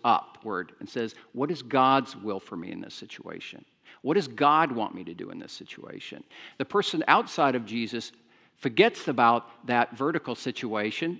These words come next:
and they look at the horizontal and they just think, "Huh, here I face this road, uh, fork in the road, what am I supposed to do?" And so sometimes what do they do? Not always, but sometimes what they do is they dabble in the occult,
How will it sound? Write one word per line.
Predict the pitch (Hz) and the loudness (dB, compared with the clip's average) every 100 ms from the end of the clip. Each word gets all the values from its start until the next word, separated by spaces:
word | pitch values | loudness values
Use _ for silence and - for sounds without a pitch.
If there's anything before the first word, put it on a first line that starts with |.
| _ - - - | _ -20 -14 -2
and | 123 127 | 0 2
they | 120 | 0
look | 143 147 | -2 -4
at | |
the | 117 | -10
horizontal | 127 123 120 127 127 156 151 113 | -6 -2 -2 2 4 2 0 -4
and | 113 | -4
they | 110 | -4
just | 113 - | -6 0
think, | 117 110 | 0 0
"Huh, | 95 156 131 - - | 0 4 4 2 -8
here | - 127 | 0 0
I | |
face | 117 127 123 - | 2 0 0 -2
this | 117 - 123 | -10 -10 -2
road, | 120 127 117 110 - - - | 2 4 2 -2 -10 -20 -6
uh, | 107 107 | -2 0
fork | - 135 131 | 0 -2 0
in | 123 | -2
the | 117 | 0
road, | 117 | 0
what | 113 | 0
am | 117 | 2
I | 113 110 | 2 2
supposed | - 113 120 107 - | -4 -10 -10 -10 -10
to | 110 | -10
do?" | 104 123 104 - - - | -4 -2 -2 -8 -16 -12
And | 117 | -6
so | 180 | -6
sometimes | - 208 208 151 139 139 | -4 -8 -2 -2 -2 -4
what | 139 | -8
do | 139 | -4
they | 127 | -4
do? | 123 135 - _ _ _ _ _ _ _ _ _ _ _ _ _ _ _ _ _ _ _ _ _ _ _ _ - | -4 -8 -10 _ _ _ _ _ _ _ _ _ _ _ _ _ _ _ _ _ _ _ _ _ _ _ _ 2
Not | 143 165 | 6 6
always, | 160 143 113 123 | 6 4 2 0
but | 123 | -6
sometimes | - 156 165 139 | -6 -2 0 -2
what | 131 127 | -4 -2
they | 123 | -2
do | 117 170 202 | 0 0 -2
is | - | 0
they | 117 | 0
dabble | 120 123 120 120 | 4 2 2 -2
in | 120 | -2
the | 117 | -2
occult, | - 160 127 | -4 -6 -6